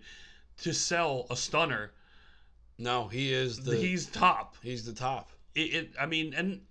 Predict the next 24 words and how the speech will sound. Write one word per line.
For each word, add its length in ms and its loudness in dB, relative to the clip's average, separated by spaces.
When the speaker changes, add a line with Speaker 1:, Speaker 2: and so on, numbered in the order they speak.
Speaker 1:
other 160 8
Speaker 2:
have 120 6
Speaker 1:
things 280 4
as 140 0
well. 120 4
Speaker 2:
Vince 300 4
is 160 0
the 80 2
very 300 2
bottom. 480 0
The 80 2
Rock 460 0
is 200 -6
the 180 -8
very 340 -4
top. 320 -10
Speaker 1:
Yes. 400 -2
Speaker 2:
When 80 -2
you 100 -4
could 140 0
springboard 640 2
into 160 0
the 120 -2
ropes 480 -2